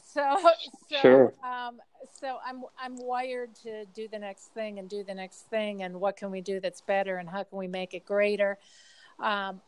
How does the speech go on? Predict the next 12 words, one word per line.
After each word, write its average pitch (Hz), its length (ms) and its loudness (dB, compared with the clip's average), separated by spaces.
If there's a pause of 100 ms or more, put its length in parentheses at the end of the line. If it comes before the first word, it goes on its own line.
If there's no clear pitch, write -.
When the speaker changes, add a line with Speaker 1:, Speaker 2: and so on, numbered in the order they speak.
(180)
Speaker 1:
uh, 233 80 -2
boy, 233 360 0
I've 196 120 -6
learned 208 260 -8
a 196 60 -4
lot 190 280 -6
of 190 100 -16
things 180 580 -12
over 190 280 -2
time. 190 360 -6
I 185 80 -4
was, 180 280 -8